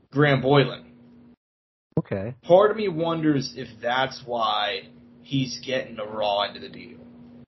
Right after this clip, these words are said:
Speaker 1: Because, and obviously I don't wanna speak out of line, but, like,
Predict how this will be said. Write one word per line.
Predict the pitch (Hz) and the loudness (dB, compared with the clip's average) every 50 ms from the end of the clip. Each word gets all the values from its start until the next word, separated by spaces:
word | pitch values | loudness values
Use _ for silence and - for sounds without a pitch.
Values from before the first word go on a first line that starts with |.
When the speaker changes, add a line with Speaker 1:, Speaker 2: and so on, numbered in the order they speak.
| _ _ _ _ _ | _ _ _ _ _
Speaker 1:
Because, | - 127 139 139 131 123 120 113 - - - - - - | -6 2 6 6 6 6 4 0 -4 -10 -12 -14 -16 -12
and | - 127 123 | -10 -6 -2
obviously | 123 127 127 127 123 - 135 117 | 0 2 2 2 2 0 -2 0
I | 120 127 131 | 2 6 6
don't | 131 131 | 6 4
wanna | 127 123 117 113 - - | 4 0 -4 -6 -10 -10
speak | - - - 131 110 123 | -14 -10 -8 -8 -4 -2
out | 113 104 | -2 -2
of | 107 107 | -2 -2
line, | 110 107 104 104 101 98 | -2 -2 -2 -2 -4 -8
but, | 98 98 | -6 -4
like, | 98 101 95 - - | -4 -4 -4 -6 -16